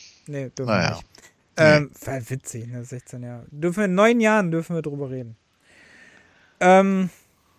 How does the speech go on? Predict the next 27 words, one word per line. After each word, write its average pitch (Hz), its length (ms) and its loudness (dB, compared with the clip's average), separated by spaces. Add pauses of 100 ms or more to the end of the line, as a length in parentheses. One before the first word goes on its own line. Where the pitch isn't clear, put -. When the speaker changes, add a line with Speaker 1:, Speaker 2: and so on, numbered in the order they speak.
(880)
Speaker 1:
dann 202 480 4
ist 208 540 0 (500)
Colin 240 360 6
McRae 202 400 4
Dirt 202 440 4
der 180 100 0
erste 156 360 -4
Teil 147 220 -4
erschienen. 131 440 -10 (2000)
Speaker 2:
Ja. 107 400 6 (1300)
Speaker 1:
Fand 175 240 -2
ich 151 120 -6
wichtig, 190 520 -2
weil 160 160 4
es 160 180 -2
ja 170 100 0
eine 156 180 -4
wichtige 147 400 -4
Reihe, 180 280 2
davon 170 300 -4
gibt's 160 180 -6
mittlerweile 160 420 2
auch 156 120 2
schon 151 160 -6
fünf 151 240 -10
Teile, 127 360 -4
ne? 139 160 -8